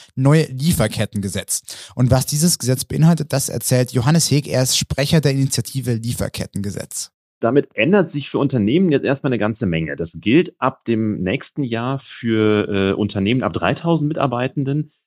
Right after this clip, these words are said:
Speaker 2: dann ab zweitausendvierundzwanzig für Unternehmen, äh, mit tausend Mitarbeitenden. Und diese Unternehmen müssen sich jetzt anschauen,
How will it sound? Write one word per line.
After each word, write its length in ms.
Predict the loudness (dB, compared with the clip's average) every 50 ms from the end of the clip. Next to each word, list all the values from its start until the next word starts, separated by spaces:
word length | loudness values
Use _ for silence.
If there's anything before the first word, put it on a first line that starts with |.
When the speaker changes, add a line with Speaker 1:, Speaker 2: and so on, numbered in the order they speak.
| _ _ _ _ _ -4
Speaker 2:
dann 260 | -2 0 0 0 0
ab 220 | 0 -2 -4 -4
zweitausendvierundzwanzig 1300 | -4 -4 -2 -2 -4 -6 -8 -8 -2 2 2 2 2 2 0 0 0 0 0 -2 -2 -2 -4 -8 -16 -12 -6
für 120 | -4 -2
Unternehmen, 800 | -2 -2 -2 -2 -2 0 0 0 0 0 -2 -2 -2 -4 -6 -6
äh, 400 | -6 -2 0 0 2 2 0 0
mit 380 | -2 -2 -2 -4 -4 -12 -18 -14
tausend 400 | -6 0 2 2 2 2 2 0
Mitarbeitenden. 880 | 0 0 0 -2 -4 -2 -2 -4 -4 -2 -2 -2 0 0 -2 -4 -6 -12 -20 -20 -20 -20 -20 -20 -12 -4 0
Und 240 | 2 2 2 2 -2
diese 260 | -2 0 2 2 2
Unternehmen 720 | 2 0 -2 0 0 0 2 2 2 2 2 0 2 2
müssen 480 | 2 2 2 0 -2 -2 -2 -2 0
sich 200 | 0 0 0 0
jetzt 320 | 0 -2 -2 -2 -4 -12 -14
anschauen, 840 | -10 -8 -8 -6 -6 -6 -4 -2 0 2 2 2 2 0 0 -4 -6